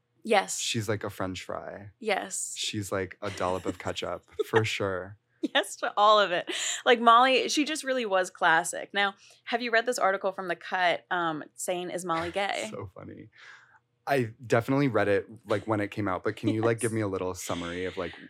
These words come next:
Speaker 2: what it
Speaker 1: Okay.
Speaker 2: said?
Speaker 1: So basically, June of last year, it was the start of Pride Month,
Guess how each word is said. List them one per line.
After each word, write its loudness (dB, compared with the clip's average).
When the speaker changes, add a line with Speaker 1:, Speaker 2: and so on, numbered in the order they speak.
Speaker 2:
what 0
it -2
Speaker 1:
Okay. -6
Speaker 2:
said? -4
Speaker 1:
So 4
basically, -2
June -4
of -4
last 0
year, 2
it 0
was -2
the -6
start 4
of -8
Pride 2
Month, -4